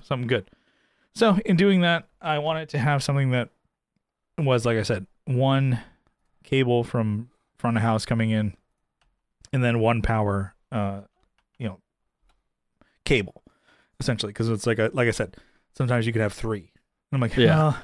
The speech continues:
Speaker 1: that's a pain in the ass if you don't have, like, a strip or whatever."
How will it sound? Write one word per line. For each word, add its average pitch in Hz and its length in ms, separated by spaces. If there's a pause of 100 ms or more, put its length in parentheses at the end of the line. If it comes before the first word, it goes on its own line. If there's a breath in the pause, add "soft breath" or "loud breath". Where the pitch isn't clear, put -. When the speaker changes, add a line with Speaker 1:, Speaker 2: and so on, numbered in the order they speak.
(120 loud breath)
Speaker 1:
that's 147 180
a 127 40
pain 113 160
in 104 60
the 101 120
ass 127 340
if 135 260
you 120 80
don't 113 120
have, 107 160
like, 104 180
a 101 80 (340)
strip 127 400
or 110 80
whatever." 110 380